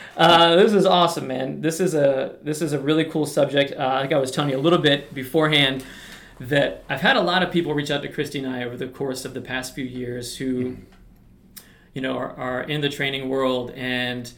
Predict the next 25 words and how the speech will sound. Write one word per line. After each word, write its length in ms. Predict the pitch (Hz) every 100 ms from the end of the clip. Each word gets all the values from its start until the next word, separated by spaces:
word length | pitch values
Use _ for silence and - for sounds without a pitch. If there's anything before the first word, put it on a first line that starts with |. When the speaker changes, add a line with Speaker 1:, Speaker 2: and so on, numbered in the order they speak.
| - - _ - -
Speaker 1:
uh, 160 | 127 131
I 60 |
don't 160 | 139 180
think 120 | 175
a 40 | 143
lot 220 | 135 135
of, 200 | - -
you 80 | 131
know, 80 |
people 240 | 123 139 135
outside 400 | 127 120 135 139
of 60 |
the 60 | 131
training 280 | 127 123 123
world 120 | 120
understand, 380 | 127 123 123 123
like, 120 | 117 - - - -
what 140 | 139 143
a 60 |
tough 340 | 139 143 131 -
entrepreneurial 580 | 131 131 131 127 113
gig 220 | 113 120 117
this 180 | 107
is. 300 | - 87 - -
Speaker 2:
Yeah. 200 | 101